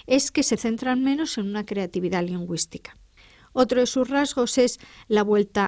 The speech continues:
a ciertos aspectos tradicionales de la poesía, como el tratar de la expresión de los sentimientos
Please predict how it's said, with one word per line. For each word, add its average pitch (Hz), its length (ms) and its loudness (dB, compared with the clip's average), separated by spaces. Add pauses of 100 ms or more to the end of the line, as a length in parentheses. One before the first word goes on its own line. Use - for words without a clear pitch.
a 208 80 -2
ciertos 202 480 -4
aspectos 196 560 -6
tradicionales 185 800 -4
de 175 60 -6
la 170 100 -4
poesía, 277 640 0 (340)
como 196 200 -2
el 185 80 -4
tratar 196 440 0 (380)
de 208 120 0
la 196 80 0
expresión 196 600 -6
de 190 80 -6
los 185 160 -4
sentimientos 254 960 0